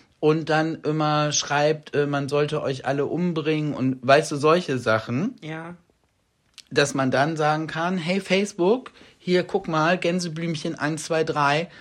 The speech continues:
Speaker 1: das sch-, schreibt die oder derjenige immer.“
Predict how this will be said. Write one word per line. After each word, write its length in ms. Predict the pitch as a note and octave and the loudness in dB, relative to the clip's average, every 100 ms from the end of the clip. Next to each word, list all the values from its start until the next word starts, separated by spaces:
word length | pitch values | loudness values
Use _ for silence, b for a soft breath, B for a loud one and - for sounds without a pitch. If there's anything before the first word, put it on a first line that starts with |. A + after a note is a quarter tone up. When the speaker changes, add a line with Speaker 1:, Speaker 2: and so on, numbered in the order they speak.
| B B - | B B 2
Speaker 1:
das 280 | D3+ D#3+ - | 4 4 -2
sch-, 120 | - _ | -8 _
schreibt 560 | - - D#3 D3+ - - | -4 0 0 0 -4 -16
die 260 | A2+ C3+ B2+ | -10 -4 -2
oder 260 | B2 A#2+ G#2+ | 0 0 2
derjenige 760 | A2 A2 G2+ G#2 G2+ G2 F#2+ | 2 0 0 -4 -4 -6 -6
immer.“ 440 | E2+ F#2 F2 E2+ | -6 -6 -8 -10